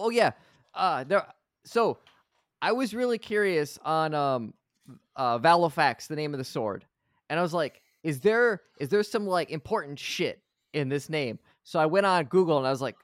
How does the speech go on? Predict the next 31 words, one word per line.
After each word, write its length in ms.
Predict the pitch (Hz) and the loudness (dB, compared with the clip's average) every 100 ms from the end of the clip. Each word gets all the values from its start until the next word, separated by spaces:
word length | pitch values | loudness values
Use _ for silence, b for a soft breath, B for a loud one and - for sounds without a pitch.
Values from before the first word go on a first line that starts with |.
| _ _ - | _ _ -4
"Oh, 140 | 185 | -4
fax 420 | - 175 135 - | 0 0 0 -4
is 140 | 156 123 | -8 -8
a 40 | |
suffix," 440 | 120 151 135 107 - | -2 -2 0 -8 -6
and 60 | |
it 20 | 131 | -8
was 80 | |
like, 140 | 127 - | -10 -12
"No, 280 | 120 175 180 | -2 2 2
it 80 | 185 | 4
doesn't 240 | 185 165 | 2 2
exist." 360 | 135 139 113 - | -4 -6 -6 -10
And 60 | |
I 20 | |
was 80 | 127 | -10
like, 100 | 139 | -6
"Okay, 180 | 160 165 | -6 -2
how 60 | 165 | -2
about 180 | 156 - | -2 -4
fax?" 480 | 165 110 - - | -4 -4 -6 -18
And 60 | 98 | -18
it's 80 | 113 | -18
like, 120 | - | -6
"Oh, 180 | 220 247 | 0 2
here 160 | 151 202 | 2 0
we 80 | 165 | 0
go. 200 | 247 160 | 0 0
There's 180 | 131 - | -2 -8
some 120 | 123 | -14
stuff" 340 | - 226 98 | 0 0 0